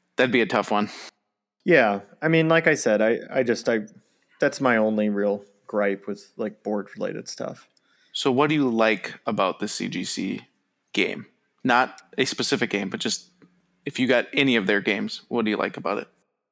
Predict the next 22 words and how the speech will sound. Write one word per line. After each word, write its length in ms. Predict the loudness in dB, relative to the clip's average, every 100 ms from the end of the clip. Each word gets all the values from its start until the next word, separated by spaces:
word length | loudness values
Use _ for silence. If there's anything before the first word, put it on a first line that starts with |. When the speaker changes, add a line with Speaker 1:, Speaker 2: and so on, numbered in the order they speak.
| _ -8
Speaker 2:
Yeah, 460 | 0 2 4 2
so 720 | -2 -8 0 0 2 0 -6 -6
I 120 | -2 0
definitely 640 | 2 0 0 -2 0 -2
do 340 | -4 -2 0
like, 480 | 2 2 0 -2 -8 -20 -10
uh, 260 | -4 -2 -2
the 160 | -4 -2
playfields 520 | 0 0 0 0 -2
seem 280 | -4 -4 -4
to 80 |
be 60 | -4
holding 320 | -2 -2 0
up 140 | -2 -2
really 180 | -2
well. 360 | 0 0 -2 -6 _ _ -20 -20 -20 -20 -20 _ _ _ -6
So 240 | 0 2
I 120 | 2
can 200 | 0 -4
comment 500 | -4 -2 0 0 -2
about 260 | 0 0 0
that. 400 | -2 -2 -4 -6